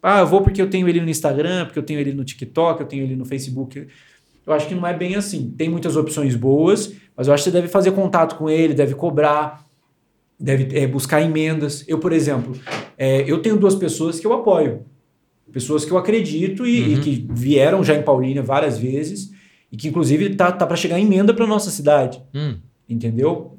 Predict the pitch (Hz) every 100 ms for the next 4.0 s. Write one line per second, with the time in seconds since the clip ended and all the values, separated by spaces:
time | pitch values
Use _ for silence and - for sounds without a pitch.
0 | - 127 127 139 139 180 170 196 196 170
1 | 143 143 135 131 131 131 139 127 135 139
2 | 180 175 180 - 156 165 165 185 - 143
3 | 120 - - _ 147 151 170 180 214